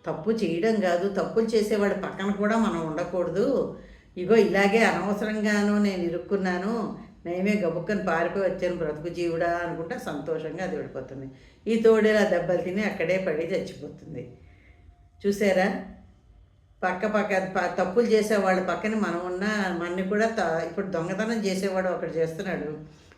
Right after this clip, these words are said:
మనం తెలిసి, మనకు తెలీదు వాళ్ళు దొంగతనం చేస్తున్నాడు, తెలిసినా తెలియకపోయినా ఆ దొంగతనం చేసిన వాడు పక్కన మనం ఉంటే మనను కూడా దొంగ అంటారు. సహజం. ఎవరైనా ఇప్పుడు మనం ఆ జాగాలో ఉన్నా అలాగే అంటాం. ఎవరైనా అంటారు.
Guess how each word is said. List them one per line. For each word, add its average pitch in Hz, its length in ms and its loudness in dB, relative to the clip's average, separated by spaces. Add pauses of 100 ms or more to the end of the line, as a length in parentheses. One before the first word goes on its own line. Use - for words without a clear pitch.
(100)
మనం 214 260 2
తెలిసి, 208 460 0
మనకు 226 240 0
తెలీదు 233 540 2
వాళ్ళు 160 180 -4
దొంగతనం 202 520 -2
చేస్తున్నాడు, 170 400 -4
తెలిసినా 190 560 -4
తెలియకపోయినా 196 760 -4 (580)
ఆ 196 60 0 (120)
దొంగతనం 226 500 2
చేసిన 233 220 0
వాడు 214 180 0
పక్కన 226 280 -2
మనం 220 180 2
ఉంటే 220 180 0
మనను 233 200 0
కూడా 370 240 -2
దొంగ 302 240 0
అంటారు. 135 300 -4 (180)
సహజం. 208 380 -2 (340)
ఎవరైనా 254 360 -4 (140)
ఇప్పుడు 170 220 -4 (580)
మనం 170 240 0 (100)
ఆ - 20 6 (120)
జాగాలో 254 400 4
ఉన్నా 302 200 0
అలాగే 208 240 0 (100)
అంటాం. - 280 -8 (760)
ఎవరైనా 208 400 0 (100)
అంటారు. 202 360 -2